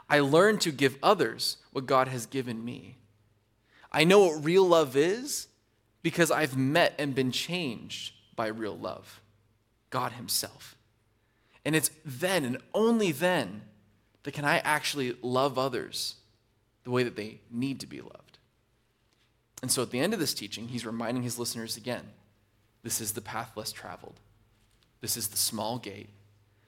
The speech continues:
This is the narrow way. And he talks about these false prophets who are like wolves in sheep's clothing. He describes true followers of Jesus and false followers of Jesus. He describes the strength and resilience of those who build their house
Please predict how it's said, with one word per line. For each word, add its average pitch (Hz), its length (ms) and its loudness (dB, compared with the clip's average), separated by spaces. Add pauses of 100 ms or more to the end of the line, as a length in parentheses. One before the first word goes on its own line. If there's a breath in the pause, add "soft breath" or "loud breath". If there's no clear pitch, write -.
This 113 180 -4
is 104 100 -6
the 104 120 -12
narrow 107 400 -10
way. - 360 -14 (1120 loud breath)
And 123 60 -6
he 120 60 -2
talks 123 260 2
about 117 180 0
these 113 160 -2
false 113 300 -4
prophets 123 540 -2
who 123 100 -8
are 117 60 -4
like 113 160 -8
wolves 131 460 2
in 110 80 -8
sheep's 117 300 -8
clothing. 110 500 -2
He 120 100 -8
describes 120 560 0 (220 loud breath)
true 185 320 0
followers 120 520 0
of 113 100 -14
Jesus 110 400 -10
and 120 120 -8
false 151 360 2
followers 92 460 -6
of 98 120 -18
Jesus. - 360 -16
He - 80 -12
describes 127 580 4 (280 loud breath)
the 139 60 -2
strength 156 420 2
and 143 100 2
resilience 139 420 2
of 123 100 -4
those 135 180 4
who 127 80 -4
build 147 280 2
their 139 140 2
house 147 400 4